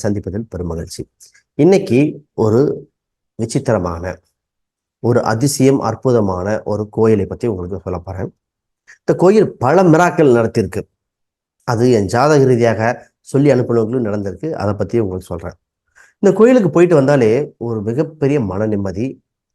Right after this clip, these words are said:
தைரியம், வாழ்க்கையில ஒண்ணுமே இல்ல, இதுக்கு மேல வாழ்க்கையே இல்லைன்னு நினைச்சவங்களுக்கு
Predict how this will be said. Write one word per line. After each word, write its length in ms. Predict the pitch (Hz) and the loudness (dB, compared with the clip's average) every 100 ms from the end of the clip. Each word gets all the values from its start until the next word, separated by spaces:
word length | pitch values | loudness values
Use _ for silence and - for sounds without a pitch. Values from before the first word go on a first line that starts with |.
| 87 92 | -14 -4
தைரியம், 640 | 101 120 123 98 131 185 _ _ _ _ _ 98 | 2 2 2 0 -2 -4 _ _ _ _ _ -2
வாழ்க்கையில 920 | 117 180 190 190 185 170 175 208 - _ _ _ _ _ _ _ | 4 4 2 4 4 6 4 2 -4 _ _ _ _ _ _ _
ஒண்ணுமே 520 | 107 139 165 185 165 | -2 2 4 4 4
இல்ல, 360 | 127 135 139 | 2 2 2
இதுக்கு 240 | 123 113 113 | 2 -4 -4
மேல 120 | 147 | -2
வாழ்க்கையே 520 | 113 131 131 147 113 | -2 -2 -4 -8 -6
இல்லைன்னு 400 | 147 185 196 214 | -2 0 2 0
நினைச்சவங்களுக்கு 880 | 180 139 135 135 127 117 101 165 175 | 0 -2 -4 -6 -6 -6 -6 -6 -8